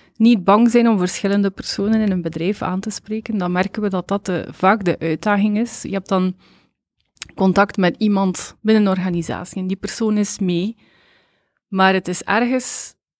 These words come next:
je realiseren dat die persoon dan opnieuw support nodig heeft om intern dan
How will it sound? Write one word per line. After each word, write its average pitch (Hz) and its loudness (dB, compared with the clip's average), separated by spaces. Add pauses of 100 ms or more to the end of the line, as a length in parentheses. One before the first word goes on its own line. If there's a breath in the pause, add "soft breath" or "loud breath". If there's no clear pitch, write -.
(140)
je 202 2
realiseren 196 0
dat 180 -4
die 220 -4
persoon 233 0 (220)
dan 196 -4
opnieuw 220 0
support 220 -2
nodig 233 0
heeft 240 -6
om 233 2
intern 196 0
dan 262 2